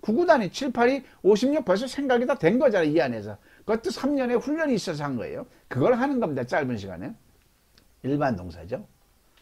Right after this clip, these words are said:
나는 행복하다. 꼭 따라 읽어야 됩니다. 해볼까요? 나는 행복하다. 행복하다. 자,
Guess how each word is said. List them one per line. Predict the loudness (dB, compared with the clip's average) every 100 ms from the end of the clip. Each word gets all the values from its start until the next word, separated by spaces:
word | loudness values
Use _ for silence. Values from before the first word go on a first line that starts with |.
| _ _ _ _ _ _
나는 | -2 0 2
행복하다. | 4 4 4 4 4
꼭 | 4 4 6
따라 | 8 8
읽어야 | 8 4 4
됩니다. | 0 0 0 0
해볼까요? | -4 0 0 2
나는 | 0 0
행복하다. | 0 -2 -4 -8
행복하다. | -8 -6 -6 -8 -12 -14 -18 _ _ _
자, | -12 -12